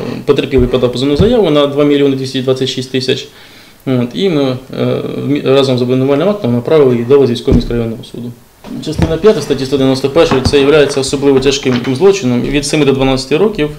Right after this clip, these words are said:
з конфіскацією майна, всього майна, яке є у, у нього у власності.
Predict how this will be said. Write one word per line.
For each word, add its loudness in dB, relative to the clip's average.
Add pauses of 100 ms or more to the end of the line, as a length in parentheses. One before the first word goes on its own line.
(520)
з -18
конфіскацією 0
майна, 0
всього -4
майна, -2
яке 0
є 0
у, 0
у -2
нього 0
у -6
власності. -10